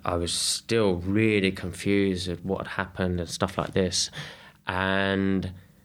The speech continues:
they couldn't get any blood from me, and I was just like, "Come on," I said, "I can even find a vein. That, that's easy, like, you know, just stick it in." Like, and he went, "No, it's not that we can't find your vein, we can't get any blood out."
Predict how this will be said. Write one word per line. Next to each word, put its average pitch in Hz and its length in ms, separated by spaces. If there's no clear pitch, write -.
they 110 140
couldn't 135 300
get 85 100
any 90 100
blood 135 240
from 90 160
me, 87 80
and 87 100
I 101 40
was 104 120
just - 160
like, 110 300
"Come - 300
on," 87 100
I 95 40
said, 117 200
"I 135 140
can 101 200
even 92 220
find 80 320
a - 20
vein. - 280
That, - 220
that's 117 200
easy, 160 320
like, 60 220
you 95 60
know, 92 140
just 98 240
stick - 240
it - 60
in." 151 120
Like, - 120
and - 260
he - 60
went, 117 140
"No, 139 80
it's - 200
not 156 140
that 196 140
we 156 80
can't 143 340
find 127 420
your 107 140
vein, 101 520
we 113 100
can't 120 320
get - 120
any 107 120
blood 101 340
out." 117 340